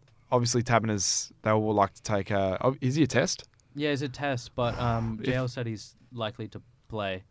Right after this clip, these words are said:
Speaker 1: He's
Speaker 2: Um,
Speaker 1: likely to play. So, yeah, if they wanna obviously go play him, that's great 'cause he's a key forward, which is what we need.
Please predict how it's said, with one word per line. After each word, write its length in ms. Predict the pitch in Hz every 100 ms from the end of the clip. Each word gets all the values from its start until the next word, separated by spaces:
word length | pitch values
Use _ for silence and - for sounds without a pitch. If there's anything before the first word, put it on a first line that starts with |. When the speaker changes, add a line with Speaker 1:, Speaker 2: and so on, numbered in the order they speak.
| _ _ _ _
Speaker 1:
He's 100 | 107 101
Speaker 2:
Um, 40 |
Speaker 1:
likely 240 | 120 120
to 40 | 123
play. 220 | 143 170
So, 220 | - 143
yeah, 300 | 123 143 107 -
if 100 | 120
they 160 | 147
wanna 300 | 143 135 120
obviously 440 | - 113 - 117 101
go 260 | 113 104
play 320 | 101 117 107
him, 80 | 107
that's 160 | 107 -
great 360 | - 107 120 120
'cause 140 | 107
he's 140 | 107
a 40 | 101
key 160 | 107
forward, 440 | 95 107 113 143 135
which 160 | 107
is 220 | 110 90 104
what 140 | 104
we 80 | 98
need. 240 | 101 135